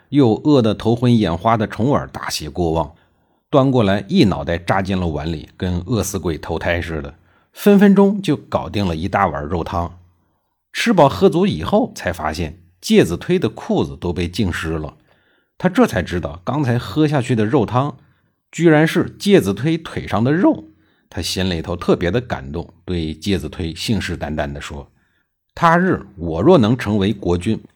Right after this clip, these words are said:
必重重地报答你。”这就是割骨奉君的典故。杠精们很容易推翻这个故事：腿上割了一大坨肉，肯定大出血呀！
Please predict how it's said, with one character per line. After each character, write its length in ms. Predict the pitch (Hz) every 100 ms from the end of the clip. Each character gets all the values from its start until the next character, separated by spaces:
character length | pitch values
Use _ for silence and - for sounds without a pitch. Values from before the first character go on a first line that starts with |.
| _
必 300 | - 160 127
重 200 | 120 175
重 220 | 131 151 95
地 100 | 78
报 220 | - 85
答 220 | 64 73
你。” 180 | 76 - _ _ _ _ _ -
这 100 | 202
就 140 | 156
是 160 | 123 98 - -
割 200 | 160 170
骨 240 | 170 76
奉 300 | - 147 98
君 220 | 95 151
的 100 | 127
典 320 | 98 76 69
故。 320 | 76 78 - _ _ _ _ _ _ _ _ _ _
杠 260 | 240 175 147
精 260 | 208 359
们 120 | 170
很 320 | 71 - - 71
容 200 | 69 73
易 60 |
推 220 | - 98
翻 180 | 90 85
这 140 | 80 78
个 100 | 80
故 240 | 85 78
事： 220 | - 73 - _ _ _ _
腿 240 | - 120 110
上 180 | 175
割 280 | 156 - 185
了 100 | 170
一 100 | 143
大 200 | 170 -
坨 200 | 123 95
肉， 300 | 131 185 - -
肯 280 | - 85 80
定 200 | 156 160
大 160 | - -
出 180 | - 208
血 360 | - 78 52
呀！ 260 | 64 82